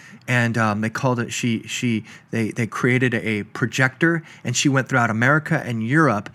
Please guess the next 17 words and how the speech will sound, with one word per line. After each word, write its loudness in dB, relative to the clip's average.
taking 2
these 0
photographs 0
of 2
the 4
enslavement 2
of -2
the -4
Congolese 0
and -6
doing 2
what 0
they 0
called -2
magic 0
lantern -4
screenings. -6